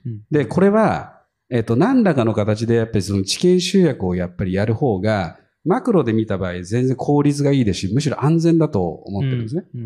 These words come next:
Speaker 1: ん。
Speaker 2: なので、その、やっぱりそのカストディファンクションとかっていうのはとっても重要で、
Speaker 1: はい。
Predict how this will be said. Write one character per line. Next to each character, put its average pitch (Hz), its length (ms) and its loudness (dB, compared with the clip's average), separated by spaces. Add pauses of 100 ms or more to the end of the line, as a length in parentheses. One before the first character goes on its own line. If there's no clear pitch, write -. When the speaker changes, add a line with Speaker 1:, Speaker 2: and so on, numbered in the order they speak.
Speaker 1:
ん。 110 60 -14
Speaker 2:
な 185 100 0
の 170 140 0
で、 143 340 0 (320)
そ - 160 -2
の、 123 440 4
や 147 80 2
っ - 20 -4
ぱ 180 60 2
り 160 60 2
そ 131 60 2
の 113 60 2
カ 127 160 -4
ス - 80 -8
ト 170 100 0
デ 175 80 4
ィ 180 60 4
フ 170 100 2
ァ 185 80 4
ン 180 60 2
ク - 80 -6
シ - 80 -2
ョ 120 60 2
ン 101 60 0
と 98 100 -4
か 95 80 -6
っ - 60 -8
て 98 100 -6
い - 20 -6
う - 0 -
の 87 60 -8
は - 20 -14
と - 140 -12
っ - 20 -12
て - 160 -6
も 180 100 2
重 160 220 0
要 139 160 0
で、 95 320 -2
Speaker 1:
は 120 160 -2
い。 - 180 -12